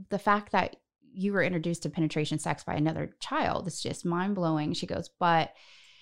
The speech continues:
it makes so much sense as to why you're wired sexually the way that you are, because this was your first experience with sex, and it wasn't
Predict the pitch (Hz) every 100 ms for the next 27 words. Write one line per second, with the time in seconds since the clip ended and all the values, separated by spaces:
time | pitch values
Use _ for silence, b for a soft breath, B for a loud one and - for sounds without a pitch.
0 | B 196 - 196 180 - - 202 170 165
1 | 160 151 160 - 170 165 151 - - -
2 | 170 - - 202 156 160 156 156 151 151
3 | - 165 156 151 147 143 147 87 78 -
4 | - - - 113 - 170 156 151 147 -
5 | - 151 247 226 151 147 147 - _ _
6 | 180 - 190 165 160 - 160 190 - 160
7 | 170 156 156 - 139 - 143 143 143 -
8 | 170 - - 151 165 156 165 165 160 147
9 | -